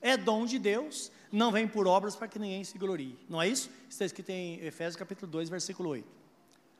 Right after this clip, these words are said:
Mas agora, uma pessoa justificada, uma pessoa salva pela fé, ela é transformada, porque é colocado nela o Espírito Santo de Deus,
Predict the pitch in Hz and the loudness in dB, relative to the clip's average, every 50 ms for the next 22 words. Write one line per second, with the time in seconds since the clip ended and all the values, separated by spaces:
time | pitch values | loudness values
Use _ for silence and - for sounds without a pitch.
0 | _ _ _ - 277 349 392 403 381 302 311 269 208 269 311 349 320 233 151 117 | _ _ _ 2 6 8 8 8 8 8 6 8 10 12 12 12 12 8 6 4
1 | - - - - - 311 359 403 415 403 392 392 302 277 - - - 294 302 285 | 0 -8 -10 -2 2 4 6 8 8 8 8 8 4 4 4 4 6 6 6 6
2 | 240 240 339 392 392 - - 320 - 320 247 - 247 269 294 311 247 160 135 110 | 6 4 2 2 2 0 -2 -4 -6 -6 2 6 8 10 10 8 6 2 -2 -6
3 | - - - - - - - _ _ _ _ _ _ - - 277 320 339 320 330 | -8 -12 -18 -20 -20 -20 -20 _ _ _ _ _ _ 0 6 10 10 10 10 10
4 | 285 277 254 - 285 294 262 - - - - 320 320 359 392 427 403 330 277 247 | 4 2 2 2 2 2 2 4 4 4 6 8 10 10 10 10 10 8 6 4
5 | - - 202 190 180 170 - 233 269 359 403 - - - - - - - _ _ | 4 4 2 2 2 2 2 0 0 0 0 -2 -10 -18 -20 -20 -20 -20 _ _
6 | _ _ _ _ _ _ _ _ _ _ _ _ _ _ _ _ _ - - - | _ _ _ _ _ _ _ _ _ _ _ _ _ _ _ _ _ -20 -20 -20
7 | - _ _ _ - 294 330 359 370 339 320 - 269 294 302 294 262 - - - | -20 _ _ _ 8 8 10 10 10 8 6 4 4 4 4 4 4 0 0 0
8 | 240 233 226 214 226 247 320 381 359 - 214 233 214 - 233 220 202 - 226 208 | 0 0 2 2 4 4 4 4 2 2 0 -2 2 2 2 2 4 2 2 2
9 | 196 220 214 208 202 180 - - - 214 214 208 208 202 175 - - - 175 180 | 2 0 0 0 -2 -2 -4 -4 -2 -2 -2 -2 -4 -6 -6 -4 -2 0 2 2
10 | 196 180 175 151 147 147 127 131 127 160 254 - - - - - | 2 2 -2 -4 -4 -2 0 0 -2 -2 -4 -6 -10 -12 -12 -12